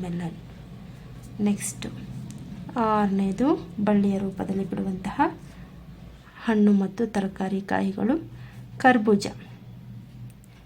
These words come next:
ಕರ್ಬೂಜ ಬಳ್ಳಿ. ಇದನ್ನ ಇಂಗ್ಲಿಷಲ್ಲಿ ಏನಂತ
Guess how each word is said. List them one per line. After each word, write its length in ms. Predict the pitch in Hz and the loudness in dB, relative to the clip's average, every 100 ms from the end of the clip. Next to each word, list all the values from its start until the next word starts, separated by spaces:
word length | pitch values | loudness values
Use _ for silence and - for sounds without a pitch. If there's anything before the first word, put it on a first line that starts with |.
| - - - - - - - - - | -20 -20 -20 -20 -18 -16 -14 -14 -4
ಕರ್ಬೂಜ 640 | 214 202 202 208 196 185 247 349 - - - - - - - - - - - - - - - - - - - - - - - - - - - - - - - - - - - 214 202 | 2 4 4 2 2 2 2 0 -2 -14 -20 -20 -20 -18 -16 -18 -20 -20 -20 -20 -20 -20 -20 -20 -20 -20 -20 -20 -20 -20 -20 -20 -20 -20 -18 -18 -18 -18 -18 -18 -16 -16 -4 0 4
ಬಳ್ಳಿ. 360 | 208 196 202 - - - - - - - - - - - - - - - - - 214 | 4 4 2 -2 -14 -18 -18 -18 -18 -18 -18 -18 -18 -18 -16 -16 -14 -14 -12 -4 0
ಇದನ್ನ 220 | 208 247 349 269 | 4 6 4 2
ಇಂಗ್ಲಿಷಲ್ಲಿ 480 | 220 214 220 220 208 208 | 2 2 2 2 6 6
ಏನಂತ 260 | 202 196 | 6 4